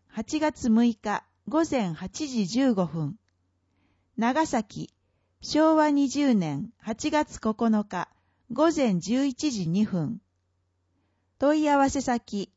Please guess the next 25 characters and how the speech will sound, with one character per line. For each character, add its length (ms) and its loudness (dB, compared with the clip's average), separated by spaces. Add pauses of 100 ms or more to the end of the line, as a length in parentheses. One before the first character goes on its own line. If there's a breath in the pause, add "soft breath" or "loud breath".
(380)
総 320 4
務 140 0
課 340 -2
総 320 2
務 140 2
係。 460 -4 (760)
電 260 2
話 260 2 (140)
三 340 0
六 280 -2
四 320 2
七 320 -4 (160)
四 300 2
零 300 0
二 220 0
零。 340 -4 (720)
フ 80 0
ァ 40 4
ッ 20 -6
ク 100 -12
ス 340 -6 (200)
三 340 0
六 260 0
九 300 -2
九 400 -2